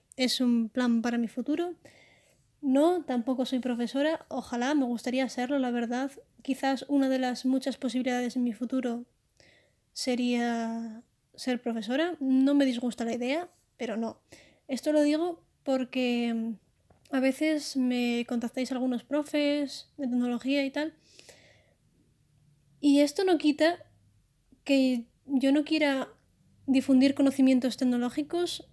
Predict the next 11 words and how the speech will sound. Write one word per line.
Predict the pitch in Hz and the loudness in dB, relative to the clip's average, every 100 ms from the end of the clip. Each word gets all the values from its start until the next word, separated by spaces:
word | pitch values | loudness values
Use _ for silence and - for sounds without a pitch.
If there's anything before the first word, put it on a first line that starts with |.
| 277 | -4
que | 262 | 0
no | 262 262 | 2 2
quiera | 302 285 269 - _ _ _ _ - | 2 2 0 -8 _ _ _ _ 2
compartir | 269 262 262 277 269 | 4 4 2 2 4
mis | 262 262 | 4 4
conocimientos | 269 254 262 254 240 | 0 2 2 0 -2
con | 269 | -2
los | 254 | -2
demás, | 247 262 311 - - - _ _ | 0 0 -2 -6 -20 -20 _ _
o | 269 | -2
que | 262 262 254 | 2 0 0